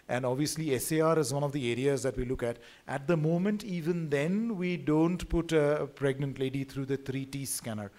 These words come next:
We'll still do a one point five T scan on them if we need to. Just two days before I flew, there was an query ac-, acute appendicitis, and we had to do an M R, uh, on somebody because they can't wait till the baby is delivered. You know, obviously they don't know what is going on.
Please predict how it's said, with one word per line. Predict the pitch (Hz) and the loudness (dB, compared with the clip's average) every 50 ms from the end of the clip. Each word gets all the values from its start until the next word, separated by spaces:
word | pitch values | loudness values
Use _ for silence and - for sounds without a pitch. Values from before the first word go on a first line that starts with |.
| - - - - - | -20 -20 -20 -14 -6
We'll | 139 139 147 143 135 | -2 0 0 0 0
still | - - - - 160 165 170 175 175 | -2 -4 -2 0 2 2 4 2 0
do | 160 135 135 156 156 160 151 151 170 - | 0 2 2 4 4 4 2 2 0 0
a | 139 | -2
one | 123 123 131 131 131 | 0 0 -2 -2 -2
point | 127 135 131 127 | -2 -4 -4 -4
five | - - 131 127 127 - - | -6 -6 -4 -4 -4 -6 -6
T | - 127 120 | -10 -10 -8
scan | 110 - - - 120 117 113 120 | -8 -8 -8 -8 -8 -8 -8 -8
on | - 120 123 123 | -8 -8 -8 -6
them | 120 117 110 117 - | -6 -6 -6 -6 -8
if | 127 123 - | -10 -12 -10
we | 131 131 | -10 -8
need | 131 135 135 135 | -8 -8 -8 -8
to. | - 123 113 - - - - - _ | -10 -12 -12 -12 -18 -20 -20 -20 _
Just | 117 127 175 180 180 - - - - - - - _ _ - | -2 0 0 0 0 -4 -10 -12 -18 -20 -20 -20 _ _ -4
two | 185 202 196 190 | -2 0 0 2
days | 143 151 160 180 175 135 | 2 4 4 6 4 4
before | 135 165 165 - 156 160 147 | 2 0 -2 0 2 2 4
I | 143 135 127 | 4 2 2
flew, | - - 151 160 170 | -2 -2 -2 -2 0
there | 156 151 147 | 0 0 0
was | 139 139 120 | 0 -2 -4
an | 131 127 | -6 -10
query | - - 139 135 135 123 131 | -8 -6 -4 -4 -4 -6 -8
ac-, | - - - 131 | -10 -12 -14 -12
acute | - - 139 131 135 | -10 -8 -8 -6 0
appendicitis, | - 135 120 120 120 - 131 123 120 - 113 101 - - | 0 -2 0 0 -4 -4 -4 -4 -4 -6 -8 -8 -8 -8
and | 113 117 | -8 -8
we | 120 | -8
had | 123 127 | -8 -8
to | - 120 | -8 -10
do | 110 113 | -10 -10
an | 110 104 | -8 -8
M | 104 110 | -10 -10
R, | 113 107 101 - _ - - - - - - _ _ - | -12 -12 -14 -18 _ -20 -20 -20 -20 -20 -20 _ _ -10
uh, | - 120 117 113 113 113 113 110 123 - - - | -6 -4 -4 -4 -4 -4 -4 -4 -6 -8 -6 -4
on | 139 131 127 120 | -4 -4 -2 -4
somebody | - - 123 113 113 104 98 110 139 - - - - - | -2 -2 -2 -2 -4 -6 -6 -8 -10 -10 -18 -20 -16 -8
because | - 139 - - 143 113 | -8 -6 -2 -2 0 2
they | 147 151 | 0 0
can't | 156 165 165 170 143 117 | 0 0 -2 -2 -2 -2
wait | 135 139 135 135 | -4 -4 -4 -4
till | 135 139 | -6 -6
the | 127 127 | -6 -4
baby | 127 127 127 120 123 120 | -4 -4 -4 -4 -6 -10
is | 113 104 | -10 -8
delivered. | 101 123 120 117 104 107 110 101 98 | -6 -6 -6 -6 -6 -8 -8 -8 -8
You | 117 117 107 | -10 -12 -12
know, | 101 - | -12 -12
obviously | - - 113 120 120 - - 123 117 | -12 -12 -10 -10 -10 -10 -10 -10 -10
they | 113 123 | -10 -8
don't | 117 120 120 117 110 | -8 -8 -10 -10 -12
know | 117 | -10
what | 113 113 113 110 | -8 -8 -8 -10
is | 107 | -10
going | 101 107 107 107 104 | -12 -12 -12 -10 -10
on. | 104 117 | -12 -14